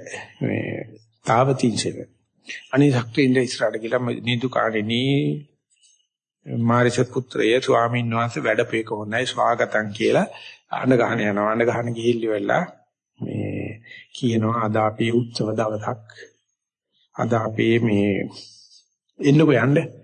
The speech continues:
කියලා අර වෛජාත්‍රි ප්‍රාසාදේ වටේ අත අල්ලගෙන පෙන්වනවා මේ සාරිපුත්‍ර ස්වාමීන් වහන්සේ. මොග්ගලන් ස්වාමීන් වහන්සේ. මොග්ගලන් ස්වාමීන් වහන්සේ දැන් මේ මනුස්සයාට වෙන ලෝකයක් නෑ මේ හදාගත්ත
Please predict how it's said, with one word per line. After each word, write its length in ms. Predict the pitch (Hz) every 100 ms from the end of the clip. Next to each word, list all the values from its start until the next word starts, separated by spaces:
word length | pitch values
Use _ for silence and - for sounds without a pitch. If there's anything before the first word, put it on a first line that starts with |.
| _ _ _ _ _ _ _ _ -
කියලා 400 | 131 135 175 160
අර 140 | 123
වෛජාත්‍රි 520 | 120 117 127 127 123 127
ප්‍රාසාදේ 560 | 123 110 113 104 135
වටේ 480 | 156 123 - 135 139
අත 200 | 151 -
අල්ලගෙන 420 | 135 127 117 123 170
පෙන්වනවා 460 | 165 135 135 131 123
මේ 180 | 117
සාරිපුත්‍ර 460 | 110 110 117 104 104
ස්වාමීන් 300 | 98 101 101
වහන්සේ. 260 | - - _ _ 151 139
මොග්ගලන් 340 | 139 131 107
ස්වාමීන් 220 | 101 95
වහන්සේ. 160 | - _ _ _ _ _ _ _ _ _ _ _
මොග්ගලන් 480 | 110 123 139 139 135
ස්වාමීන් 440 | 131 131 135 131
වහන්සේ 380 | 131 127 131 139
දැන් 160 | 127 135
මේ 140 | 160
මනුස්සයාට 440 | 160 160 147 160 165
වෙන 200 | 151 160
ලෝකයක් 500 | 160 147 156 175 175 -
නෑ 200 | 147 131
මේ 160 | 147
හදාගත්ත 500 | 117 131 131 131 135